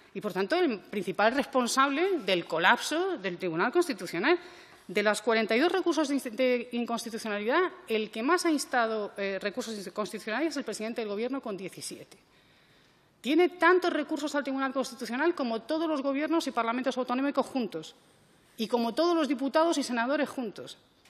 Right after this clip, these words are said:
Y es ese mismo Partido Popular que sostiene a este presidente del Gobierno que, a-, está colapsando el Tribunal Constitucional,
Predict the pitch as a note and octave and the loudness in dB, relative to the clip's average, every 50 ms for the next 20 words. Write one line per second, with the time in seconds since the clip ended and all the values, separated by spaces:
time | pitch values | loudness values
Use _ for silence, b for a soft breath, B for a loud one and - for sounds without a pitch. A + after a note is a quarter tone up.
0 | b b b b b b b b b - A3+ A3 C#4+ F#4+ G4 - G#4+ F#4+ - E4 | b b b b b b b b b -4 2 6 6 6 6 6 2 4 6 8
1 | D#4+ F4 E4 E4 D#4+ - B3+ A#3 A#3+ - C#4+ D4+ D4+ A#3 B3+ A#3 - G3 G3 A3 | 8 10 10 8 8 8 6 4 4 2 2 2 2 2 0 -2 -2 0 2 4
2 | C4 D4 D4 C4 - G#3+ - G#3+ F#3+ - - C4 D4 D#4 D4+ B3+ - B3+ G#3+ A#3 | 4 4 4 2 -2 -4 -4 -6 -8 -6 -2 0 2 2 2 0 0 -2 -4 -4
3 | - A#3 A3+ A#3 C#4 C4+ C#4 B3 A3 F#3+ G3+ A#3 C#4+ D4+ D4+ C4+ - G#3+ G3 - | -2 -2 -4 -4 -2 0 0 0 0 0 0 0 0 0 0 0 0 -4 -4 -4
4 | D3+ D#3 C#3+ - - - - - B3+ C#4+ - C4+ A3 E3 - - - - D4+ F4+ | -6 -8 -8 -8 -10 -6 -2 0 0 2 2 2 2 2 0 0 0 2 4 6
5 | F#4+ D4+ - F3+ D#3+ - - - G3 F#3+ E3 F3+ E3+ F3 F3 A3+ A3 - G3 - | 4 4 2 0 -4 -8 -10 -10 -10 -8 -6 -4 -2 0 0 0 -2 -2 -6 -6
6 | F#3+ - G3 E3+ - E3 F#3+ A3+ B3 | -8 -8 -8 -6 -4 -2 -2 -2 -2